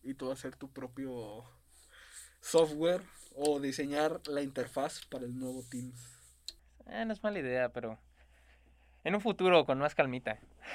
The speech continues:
Speaker 2: <laughs>
Speaker 1: Son, son de esos proyectos personales que puedes agarrar para, para no hartarte ni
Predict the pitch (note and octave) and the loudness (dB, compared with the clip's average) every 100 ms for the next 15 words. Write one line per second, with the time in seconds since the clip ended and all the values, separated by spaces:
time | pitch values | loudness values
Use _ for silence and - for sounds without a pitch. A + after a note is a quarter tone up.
0 | - C4+ - D3 - - - _ _ - | -4 -4 -2 -8 -8 -20 -20 _ _ -20
1 | - - _ - - - - F#3+ G#3+ F3 | -20 -20 _ -20 -20 -20 -6 0 0 0
2 | G3+ A3+ B3 B3 C4 C4 - - D#3 D3+ | 0 2 2 2 2 0 -4 4 4 4
3 | - - - D3 C3+ C3+ D#3 F3 C3 A#2+ | 0 -4 -2 -4 -4 -2 -2 -2 -8 -6
4 | C#3+ D#3 B2 B2+ A#2+ C#3 - D#3 B2 A2 | -6 -4 -6 -6 -6 -6 -6 -6 -6 -8
5 | A2+ A#2+ - - - - - B2 B2+ C3+ | -12 -18 -20 -20 -20 -14 -4 -2 -2 -2
6 | B2+ - B2+ - C#3 B2+ A#2+ A2+ | -4 -4 -6 -6 -10 -8 -10 -12